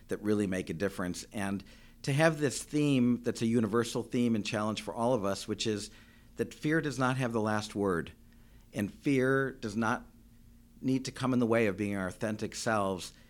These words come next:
These students and families are so inspiring around that. And I just did a professional development for a school district,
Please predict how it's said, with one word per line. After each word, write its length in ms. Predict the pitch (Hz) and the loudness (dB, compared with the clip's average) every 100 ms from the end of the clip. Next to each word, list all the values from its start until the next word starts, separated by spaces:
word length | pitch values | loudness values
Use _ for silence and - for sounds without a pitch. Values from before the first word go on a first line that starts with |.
| - - | -12 -2
These 200 | 131 135 | -2 -2
students 500 | - 151 143 131 104 | 0 2 2 0 -4
and 120 | 95 | -4
families 480 | 117 107 104 95 101 | -2 -2 0 -2 -4
are 80 | |
so 280 | 87 - 107 | -4 -2 0
inspiring 640 | 110 - - 92 95 95 82 | -2 -4 -4 0 0 0 -2
around 340 | 82 80 85 | -4 -4 -4
that. 260 | 76 73 - - - - - - - | -6 -6 -10 -16 -20 -20 -20 -18 -6
And 100 | 110 | 0
I 140 | 117 | 0
just 260 | 110 139 143 | 0 -2 2
did 160 | 135 | 4
a 220 | 117 107 - - - - - - | 4 2 -2 -18 -20 -20 -18 -8
professional 460 | 117 123 120 117 | -2 0 2 2
development 420 | 104 113 117 107 | 2 2 2 -2
for 160 | - 104 | -2 -2
a 40 | |
school 280 | 95 - 117 | 0 0 2
district, 600 | 113 113 - 120 117 - | 4 2 2 2 2 -2